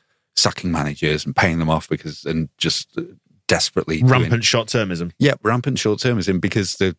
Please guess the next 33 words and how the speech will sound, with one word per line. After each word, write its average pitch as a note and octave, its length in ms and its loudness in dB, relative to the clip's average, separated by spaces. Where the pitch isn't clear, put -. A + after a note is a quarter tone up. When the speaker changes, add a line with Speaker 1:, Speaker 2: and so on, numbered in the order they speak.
Speaker 1:
the G2 80 2
gap, G2 260 0
and G2 100 0
then, G2 260 0
and G2 160 2
then A2 120 2
you G2 100 2
have, A#2 260 0
and A2 140 0
the B2 60 4
reason C3+ 300 0
Kinnear G#2+ 280 0
gets - 320 -4
the E2 80 -2
attention D#2+ 340 -8
he's, - 220 -10
he's F2 140 -10
getting D#2 360 -6
in F#2 160 2
this D2+ 220 -2
is - 160 -4
that D#2 140 -2
his G2 160 2
argument D#2+ 520 0
in G2 160 2
those E2 200 2
programme D#2+ 380 -2
notes D#2 240 -4
was E2+ 120 2
against F2 540 -2
the - 160 -2
idea D#2+ 500 0
of D#2 340 -2